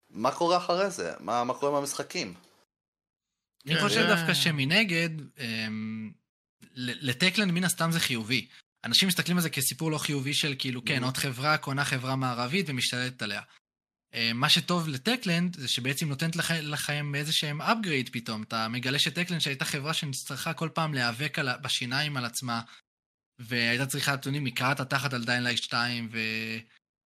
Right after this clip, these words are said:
Speaker 2: והמשחק הצליח אמנם, וזה היה מאוד חיובי עבורם, ונתן להם איזה פוש כנראה למשחק הבא שלהם,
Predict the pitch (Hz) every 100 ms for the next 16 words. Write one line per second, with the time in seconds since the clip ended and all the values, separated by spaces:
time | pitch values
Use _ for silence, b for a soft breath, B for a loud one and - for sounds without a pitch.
0 | _ - 117 123 110 123 - 165 147 175
1 | 196 - 131 131 135 117 117 113 123 120
2 | 120 127 - 120 175 208 147 123 117 117
3 | 113 147 143 131 127 - - 135 123 131
4 | 127 - 127 120 151 190 151 123